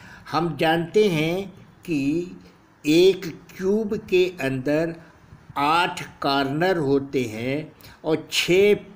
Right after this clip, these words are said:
plane होते हैं। या छः फेस होता है, वन, इधर आइए टू, इधर आइए थ्री, ये फोर, upper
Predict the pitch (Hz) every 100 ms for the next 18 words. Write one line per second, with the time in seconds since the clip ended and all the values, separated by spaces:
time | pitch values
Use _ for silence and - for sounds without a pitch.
0 | - - 147 165 175 156 127 123 123 113
1 | 101 - - - 139 147 139 - 165 180
2 | 180 - 160 165 165 139 135 131 113 101
3 | 113 127 143 160 165 - - - - -
4 | - - 127 127 127 135 131 127 127 127
5 | 143 143 156 160 156 - - - 123 127
6 | 135 131 123 131 123 - 120 135 151 160
7 | 156 - - 127 127 - - 127 147 156
8 | 160 - - - - 120 120 - 147 160